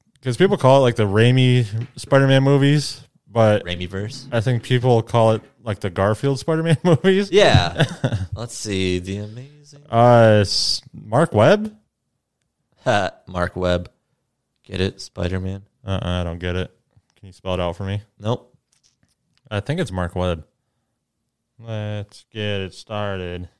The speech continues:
Speaker 1: in here.
Speaker 2: Yeah, it is Mark Webb.
Speaker 1: Told you. Both of 'em?
Speaker 2: At least this one that I looked up.
Speaker 1: Well, which one is it?
Speaker 2: The first one.
Speaker 1: Hmm.
Speaker 2: Uh, yep. He did the second one, too.
Speaker 1: Nice.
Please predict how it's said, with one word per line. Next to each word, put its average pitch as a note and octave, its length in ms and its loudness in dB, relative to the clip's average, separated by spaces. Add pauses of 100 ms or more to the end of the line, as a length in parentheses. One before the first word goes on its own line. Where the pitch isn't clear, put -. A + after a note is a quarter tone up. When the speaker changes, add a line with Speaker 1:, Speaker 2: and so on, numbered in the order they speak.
(300)
Speaker 1:
in G2+ 320 -20
here. G2+ 380 -8 (680)
Speaker 2:
Yeah, C3 200 6
it G#2+ 80 0
is B2+ 120 -4
Mark G2 200 -4
Webb. F#2 380 -4
Speaker 1:
Told G2 200 -14
you. F#2+ 100 -10 (160)
Both A2+ 200 2
of E3 100 0
'em? A3 200 -4 (880)
Speaker 2:
At G#2+ 80 -20
least C3+ 380 -20
this A#2+ 300 -4
one E2+ 340 -8 (840)
that F#2+ 120 -8
I F#2 40 -4
looked F#2 320 -8
up. F2 460 0 (320)
Speaker 1:
Well, F2+ 160 -12
which F#2 240 -8
one G2+ 140 -2
is E2+ 180 -6
it? E2+ 280 -12
Speaker 2:
The F#2+ 120 -14
first F#2 320 -8
one. F#2+ 300 -12 (460)
Speaker 1:
Hmm. F#2+ 240 -20 (840)
Speaker 2:
Uh, G#2+ 580 -18 (120)
yep. - 380 -2
He G2+ 160 -8
did G#2+ 140 -2
the G#2 80 -2
second - 400 -2
one, F#2 200 -6
too. A2+ 500 -6
Speaker 1:
Nice. E2+ 480 -10